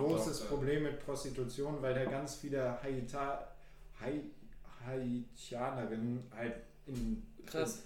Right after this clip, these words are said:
Speaker 1: in der
Speaker 3: rüberkommen.
Speaker 1: Domrep.
Speaker 3: Ja.
Speaker 1: Ja.
Speaker 3: Okay.
Speaker 1: Eine krasse Situation. So, wer ist, wer ist der Overall-Gewinner jetzt dieser Top drei?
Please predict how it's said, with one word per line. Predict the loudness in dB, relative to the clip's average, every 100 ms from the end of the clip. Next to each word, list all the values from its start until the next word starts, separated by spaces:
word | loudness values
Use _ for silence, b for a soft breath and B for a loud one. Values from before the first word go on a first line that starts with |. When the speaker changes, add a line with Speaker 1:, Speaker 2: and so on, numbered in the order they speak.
| -4
Speaker 1:
in | 0
der | 4
Speaker 3:
rüberkommen. | 4 6 4 2 0
Speaker 1:
Domrep. | -4 -6 -10 -10 -4
Speaker 3:
Ja. | -2 0
Speaker 1:
Ja. | -2 -4 -6 B B B -2
Speaker 3:
Okay. | 0 4 6 4 2 -6
Speaker 1:
Eine | -4
krasse | -4 -2 -2
Situation. | -2 -2 0 0 4
So, | 6 6
wer | 8 8
ist, | 8 4 2
wer | 4
ist | 4
der | 4 6
Overall-Gewinner | 8 8 8 8 8 6 6 8
jetzt | 8 6
dieser | 4 2 0 -4
Top | -4 -4
drei? | 0 2 2